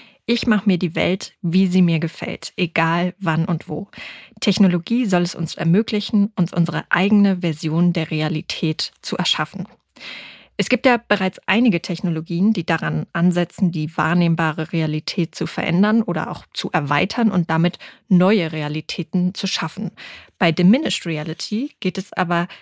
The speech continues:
darum, etwas von der wahrnehmbaren Umwelt zu subtrahieren. Also ähnlich wie bei Bildbearbeitungsprogrammen zum Beispiel, mit denen sich Aufnahmen retuschieren lassen. Diminished Reality ist also ein bisschen sowas wie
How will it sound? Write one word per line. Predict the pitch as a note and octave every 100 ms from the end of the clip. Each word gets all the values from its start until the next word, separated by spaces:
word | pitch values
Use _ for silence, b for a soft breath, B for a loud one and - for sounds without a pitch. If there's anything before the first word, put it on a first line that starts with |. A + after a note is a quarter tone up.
| B
darum, | - F3+ F#3 F#3+ G3+ -
etwas | G3+ G3+ G#3 G#3
von | - F#3+
der | F3+ D#3+
wahrnehmbaren | E3+ F#3 F3+ F3 F3+ F3+ -
Umwelt | F#3+ F3+ F3 F3 - -
zu | G3
subtrahieren. | E3 G3+ - - F#3 G3+ G3 G3+ - - - _ _
Also | E3+ E3+
ähnlich | F3 G#3 A3 -
wie | F#3+
bei | F3+ F3 E3+ E3+
Bildbearbeitungsprogrammen | - C#4 - - D#3+ E3 D#3+ E3 - D#3 - D#3 D#3+
zum | - E3
Beispiel, | D#3+ E3 - F#3+ A#3+ B B -
mit | F#3+
denen | F#3 F3+
sich | F3 -
Aufnahmen | E3+ F#3 - E3+ F3 F3+ B B B B
retuschieren | F#3+ - G3 - F#3 E3
lassen. | - D#3+ - - G3 B B B -
Diminished | F3+ G3 G#3+ F#3+
Reality | F3+ G#3+ -
ist | G3+ -
also | F3 F3+ - _ _ -
ein | F3+ E3+
bisschen | A#3+ - A#3+ G#3
sowas | F#3 F#3 F#3+ -
wie | F3+ E3+ E3+